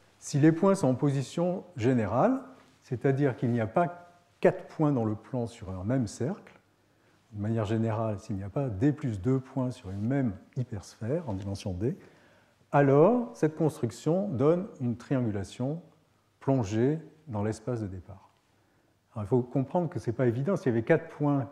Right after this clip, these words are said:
sur un même cercle, il y aurait quatre cellules qui se rejoignent en un sommet de Voronoi, et il y aura un tétraèdre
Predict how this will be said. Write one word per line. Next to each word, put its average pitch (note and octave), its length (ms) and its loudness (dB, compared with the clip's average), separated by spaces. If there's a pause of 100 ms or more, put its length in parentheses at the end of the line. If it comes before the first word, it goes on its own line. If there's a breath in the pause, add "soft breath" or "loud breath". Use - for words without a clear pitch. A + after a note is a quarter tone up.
(720)
sur G#2+ 200 -6
un G#2+ 60 0
même G#2 180 -2
cercle, F#3 400 0
il - 20 -6
y A2+ 40 -2
aurait G2+ 120 0
quatre - 240 2
cellules C3+ 440 0
qui G#2+ 140 -8
se - 120 -12
rejoignent G#2+ 460 -2
en F#2+ 100 -4
un F#2+ 100 -6
sommet G#2 280 -6
de E2+ 60 -10
Voronoi, F#2+ 420 -6 (880 soft breath)
et C#3 60 2
il - 20 4
y B2+ 80 4
aura B2 180 2
un G#2+ 160 0
tétraèdre D3+ 720 0